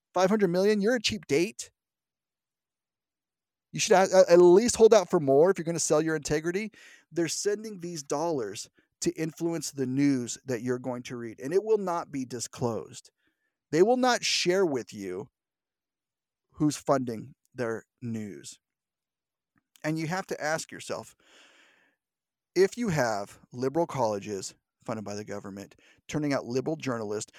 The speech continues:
who then go to work at liberal papers, who then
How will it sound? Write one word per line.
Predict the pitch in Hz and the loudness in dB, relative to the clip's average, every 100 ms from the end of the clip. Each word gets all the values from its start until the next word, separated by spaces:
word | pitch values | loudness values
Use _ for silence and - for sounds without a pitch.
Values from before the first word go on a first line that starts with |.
| - - | -14 -8
who | 139 | -2
then | 139 | -2
go | 147 151 | 0 0
to | |
work | 143 127 123 | 0 -4 -4
at | 80 | -6
liberal | 110 120 135 | -6 -4 -4
papers, | 123 104 - 104 104 - - 143 | -4 -8 -8 -10 -10 -14 -20 -8
who | 139 139 | -2 -2
then | 127 139 147 151 | 0 2 2 2